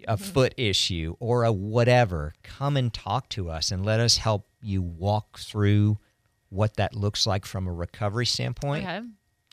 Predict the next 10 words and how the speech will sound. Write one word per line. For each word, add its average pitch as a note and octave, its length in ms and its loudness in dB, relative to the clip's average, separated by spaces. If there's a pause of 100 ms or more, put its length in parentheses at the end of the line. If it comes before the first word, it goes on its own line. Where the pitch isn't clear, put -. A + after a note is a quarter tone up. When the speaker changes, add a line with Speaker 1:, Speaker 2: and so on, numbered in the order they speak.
(140)
Speaker 1:
We're A#2+ 120 0
not, B2 200 2 (160)
we're A2 120 -4
not A#2 260 0 (260)
healthcare B2 400 -2
professionals. A2 600 -2
We G#2 60 -2
don't G#2 220 0
diagnose G#2+ 600 2
things, C3 380 0